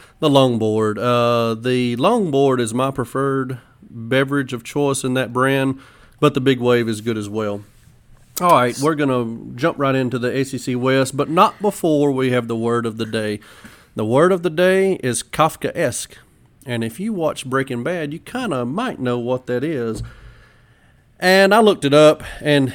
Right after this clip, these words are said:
it's got a great definition. One of those definitions you love in high school where you actually have to look up another word to see what, what it actually means.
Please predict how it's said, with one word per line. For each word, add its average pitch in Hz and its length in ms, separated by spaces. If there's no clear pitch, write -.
it's 147 280
got 135 140
a 117 60
great 113 280
definition. 113 600
One 131 140
of 135 60
those 120 120
definitions 120 520
you 113 100
love 120 240
in 113 100
high 120 180
school 117 420
where 123 140
you 120 160
actually 120 260
have 123 120
to 117 80
look 127 200
up 123 140
another 117 440
word 117 600
to 113 100
see 123 140
what, 120 280
what 117 280
it 117 80
actually 117 340
means. 110 380